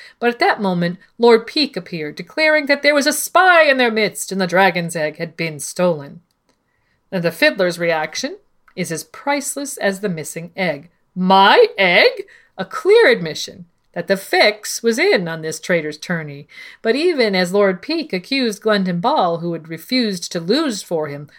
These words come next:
of stealing the egg, Alan Cockshaw warned Dunk from interfering. "Stay out of this if you want to find that squire of yours."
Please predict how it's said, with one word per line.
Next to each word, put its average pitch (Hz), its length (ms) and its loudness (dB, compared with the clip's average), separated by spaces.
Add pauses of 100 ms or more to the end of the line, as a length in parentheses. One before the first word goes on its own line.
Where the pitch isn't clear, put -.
(140)
of - 160 -12
stealing 226 560 -6
the 139 200 -14
egg, 214 440 -4 (340)
Alan 247 320 -2
Cockshaw 151 640 -6 (240)
warned 190 400 -4
Dunk 151 520 -4 (400)
from 160 200 -8
interfering. 147 760 -6 (760)
"Stay - 380 -4
out 147 200 -8
of 202 100 -14
this - 380 -18
if 170 120 -18
you 165 80 -12
want 151 180 -10
to 127 40 -16
find 151 320 -8
that 147 160 -14
squire 165 540 0
of 151 100 -18
yours." 135 600 -18